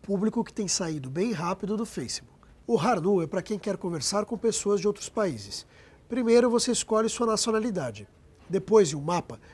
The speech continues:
vê com quem quer conversar de cada país. Um bem novo, lançado por um brasileiro,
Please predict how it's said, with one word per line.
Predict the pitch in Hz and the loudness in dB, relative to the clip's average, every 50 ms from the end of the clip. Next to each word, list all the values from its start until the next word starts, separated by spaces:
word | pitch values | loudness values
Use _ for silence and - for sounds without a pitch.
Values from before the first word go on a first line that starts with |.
| - - 175 | -14 -4 -4
vê | 185 196 | -4 -2
com | 190 233 196 | -2 -6 -8
quem | - - 254 254 | -4 -4 -4 -4
quer | 233 - 202 165 | -2 -4 -4 -4
conversar | - - 120 117 160 180 175 - - 202 196 214 226 - - - | -6 -10 -10 -8 -6 -4 -2 0 2 2 2 0 0 -4 -10 -10
de | - 277 - | -8 -8 -6
cada | - 196 170 170 | -6 -6 -6 -6
país. | 170 - 220 214 156 107 - - - - - - - - | -6 -6 -6 -6 -6 -6 -8 -10 -10 -12 -16 -20 -20 -16
Um | 190 196 | -10 0
bem | 175 220 262 247 | 2 4 4 4
novo, | 190 185 185 180 156 156 | 4 4 2 2 2 0
lançado | 156 165 - - 208 202 | -2 -2 0 0 0 -2
por | 185 - 180 | -2 -4 -4
um | 175 | -2
brasileiro, | 170 175 165 139 127 131 151 165 156 143 127 - | 0 0 0 -2 -4 -4 -2 -2 -2 -2 -6 -10